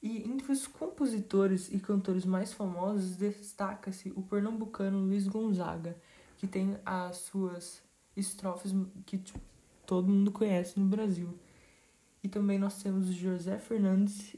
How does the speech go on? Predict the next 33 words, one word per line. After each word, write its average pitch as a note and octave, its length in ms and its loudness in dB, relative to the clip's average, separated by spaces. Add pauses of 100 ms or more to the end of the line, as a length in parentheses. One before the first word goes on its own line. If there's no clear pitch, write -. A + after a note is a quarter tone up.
(120)
e G3 120 4
Zé G3 220 2
Dantas. E3 720 -4 (960)
Já G#3+ 280 2
as C#4 100 -2
comidas F#3+ 520 4
típicas F#3 420 0
juninas F3 500 0
têm F#3+ 180 -2
origem F#3+ 440 2
do F#3+ 100 -2
norte F#3 520 0
e G3+ 40 0
nordeste F#3+ 520 2
do F#3 100 2
Brasil F#3 680 0
e F#3+ 80 0
são G3 220 0
símbolos A3+ 520 0
juninos, F#3 540 2 (220)
como F#3+ 220 4
forma F#3+ 300 2
de F#3+ 120 4
agradecimento F#3+ 680 2
pela F#3 260 0
fartura F#3 500 -2
nas F#3+ 200 -4
colheitas. E3 720 -6 (580)
E G3+ 80 4
as G3+ 100 4
mais G3 260 0
comuns G#3 520 -2
são D#3 340 -4